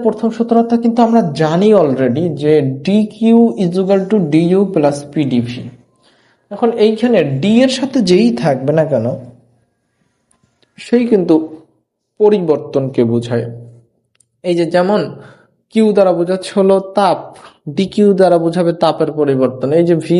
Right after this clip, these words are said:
দ্বারা বোঝাচ্ছে হলো আয়তন, ডিভি দ্বারা বোঝাবে কিন্তু আয়তনের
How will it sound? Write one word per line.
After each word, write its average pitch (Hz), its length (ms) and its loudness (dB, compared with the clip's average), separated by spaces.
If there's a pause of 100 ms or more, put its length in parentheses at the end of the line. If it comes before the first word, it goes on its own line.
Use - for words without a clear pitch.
দ্বারা 190 240 4
বোঝাচ্ছে 190 420 -6
হলো 190 140 0 (220)
আয়তন, 175 400 0 (600)
ডিভি 185 320 2
দ্বারা 196 220 4
বোঝাবে 180 320 0
কিন্তু 170 140 0 (180)
আয়তনের 175 420 0